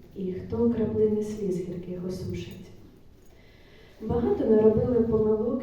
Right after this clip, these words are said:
як різні зустрічались перешкоди. Лиш кров Твоя, то чисте джерело, для себе в нім очищення знаходимо. Минає все, біжить і плине час,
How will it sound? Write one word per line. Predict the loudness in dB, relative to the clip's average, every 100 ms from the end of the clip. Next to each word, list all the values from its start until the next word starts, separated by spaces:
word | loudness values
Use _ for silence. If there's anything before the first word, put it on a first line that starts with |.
| -4
як | -4 -4
різні | -2 -2 0 0
зустрічались | 2 0 -2 -2 0 0 2 0
перешкоди. | 2 4 4 2 0 0 0 -4 -6 -10 -14 -20 -20 -20 -20 -2
Лиш | 0 2 0
кров | -6 0 0 0 -2
Твоя, | -2 0 2 0 -2
то | -4
чисте | -2 0 0 0 0
джерело, | 2 2 2 0 0 -4 -6 -14 -18 -16
для | -4 -2 0
себе | -2 -2 0 2 4
в | 6
нім | 6 4 2
очищення | -2 -4 -4 -6 -6 -4
знаходимо. | -4 -4 -6 -6 -6 -6 -8 -12 -16 -18 -20 -20 -20 -20 -20 -20 -20 -8
Минає | -4 0 2 2 -2
все, | -4 -6 -4 -4 -6 -10 -14 -6
біжить | 0 2 2 -4 -4
і |
плине | -4 -2 -2 -4
час, | -6 -8 -8 -8 -10